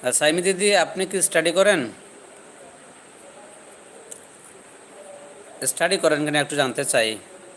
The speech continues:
বা আপনি জব করেন কিনা, স্টাডি করেন, একটু জানতে চাই। ইদানিং দেখতেছি যে আমার লাইভের মধ্যে ইন্ডিয়ান, ইন্ডিয়ান অডিয়েন্সরা বেশি আসতেছেন, এজন্য খুব ভালো লাগে যে আমি একটা অন্য দেশের মানুষ, ওনারা অন্য দেশের মানুষ, তবু আমাকে যে সাপোর্ট করেন, এইটাই কিন্তু আমার খুব ভালো লাগে।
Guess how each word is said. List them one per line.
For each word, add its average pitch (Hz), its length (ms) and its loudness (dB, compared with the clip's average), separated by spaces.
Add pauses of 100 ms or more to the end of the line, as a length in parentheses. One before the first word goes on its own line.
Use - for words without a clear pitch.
বা 131 180 2
আপনি 135 420 -2
জব 123 200 0 (340)
করেন 135 260 -2
কিনা, 127 300 -2
স্টাডি 123 300 -2
করেন, 123 220 -4
একটু 123 180 -12
জানতে 120 300 -6
চাই। 107 220 -4 (2250)
ইদানিং 180 520 0
দেখতেছি 175 360 -2
যে 175 100 2
আমার 170 200 0
লাইভের 170 280 2
মধ্যে 165 340 0
ইন্ডিয়ান, 175 560 0
ইন্ডিয়ান 151 400 0
অডিয়েন্সরা 143 480 -2
বেশি 120 380 -2
আসতেছেন, 104 500 -6 (880)
এজন্য 160 220 -2
খুব 147 220 -6
ভালো 143 160 6
লাগে 113 240 0
যে 120 80 -2
আমি 151 260 0
একটা 165 440 2
অন্য 170 300 -4
দেশের 175 320 -2
মানুষ, 156 340 -2
ওনারা 151 240 0
অন্য 156 200 -2
দেশের 156 240 -4
মানুষ, 147 320 -4
তবু 131 160 -4
আমাকে 143 220 -4
যে 151 120 -8
সাপোর্ট 147 440 -6
করেন, 127 280 -2
এইটাই 139 240 -4
কিন্তু 151 180 -6
আমার 135 120 -6
খুব 127 200 -10
ভালো 117 200 2
লাগে। 101 220 -10